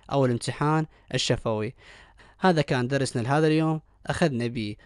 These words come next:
قطعة جدًا مهمة، شرحناها، وضحنا مفرداتها، وحلينا الأسئلة المتعلقة بها اللي هي عبارة عن أسئلة yes و no،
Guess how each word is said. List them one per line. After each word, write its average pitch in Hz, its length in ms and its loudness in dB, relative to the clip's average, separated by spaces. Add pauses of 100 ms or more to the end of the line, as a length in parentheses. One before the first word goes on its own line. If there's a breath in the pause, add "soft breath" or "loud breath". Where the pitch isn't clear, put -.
(160 soft breath)
قطعة 113 320 -2
جدًا 151 320 0
مهمة، 165 600 2
شرحناها، 143 640 -2
وضحنا 147 460 0
مفرداتها، 151 640 0
وحلينا 139 460 0
الأسئلة 135 320 0
المتعلقة 135 600 -2
بها 147 340 0 (340 soft breath)
اللي 127 240 -2
هي 123 60 2
عبارة 127 340 2
عن 120 200 0
أسئلة 117 400 -4 (140)
yes 143 220 0
و 156 280 2
no، - 20 -6